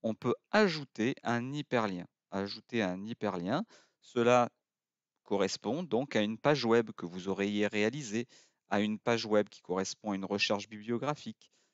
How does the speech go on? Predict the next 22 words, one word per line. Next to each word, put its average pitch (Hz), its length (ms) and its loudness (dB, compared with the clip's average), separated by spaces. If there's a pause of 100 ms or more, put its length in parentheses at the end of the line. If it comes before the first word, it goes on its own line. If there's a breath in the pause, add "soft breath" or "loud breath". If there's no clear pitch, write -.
(120)
Cela 101 300 2
peut - 120 -4
être 98 200 0
aussi - 220 -4
un 101 120 -2
questionnaire 117 720 -4
que 98 80 -12
vous 92 160 -8
avez 92 160 -2
réalisé 95 340 -4
sur - 240 -10
Google 135 300 -2
Forms 101 340 -2
et - 60 -12
que - 140 -10
vous 87 100 -12
voulez 98 240 -8 (320)
présenter, 135 720 -4
que - 160 -20
vous - 240 -20
voulez 98 200 -4 (360 soft breath)
montrer 123 640 -2